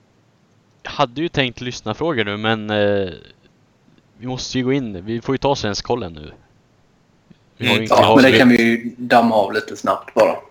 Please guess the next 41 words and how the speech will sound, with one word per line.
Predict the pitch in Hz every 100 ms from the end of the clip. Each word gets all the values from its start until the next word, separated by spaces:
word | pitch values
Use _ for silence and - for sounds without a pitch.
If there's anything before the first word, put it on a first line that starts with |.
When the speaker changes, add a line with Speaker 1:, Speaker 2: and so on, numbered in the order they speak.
| -
Speaker 1:
vi | 113
har | 110
ju | 110
ingenting | 101 98 95
att | 95
välja | 95 101
på | 98 90
nu. | 92 - _ _ _ _
Speaker 3:
Nej. | - -
Speaker 2:
Nej. | 95 92 90 _ _ _ _ _ - - - - - -
Speaker 1:
Lawrence | 135 139 135 107
Speaker 2:
Lawrence | 143 135
Speaker 1:
Pilot, | 110 98 _ - -
uppkallad. | 127 - 117 101 90
Speaker 2:
Ska | - - - - - - - -
han | 123
Speaker 1:
Tjugotvå | 135 143
Speaker 2:
spela | 127 156 139 120 202
då? | 92 117 - - _
Speaker 1:
Ja, | - 87 - - - - - -
ja, | - 78
det | 85
antar | 98 151 90 - - -
jag. |
Varför | 107 107
ska | -
han | 110
annars | 110
kallas | 131 127 -
upp, | - -
liksom? | 92 - 104
Vi |
har | 120 123
ju |
haft, | 113 110 117 _
vi | - 117
har | 127
ju | 117 107 101 98
Nathan | 107 113 110 107
Beaulieu | 107 123 95
på, | - 92 -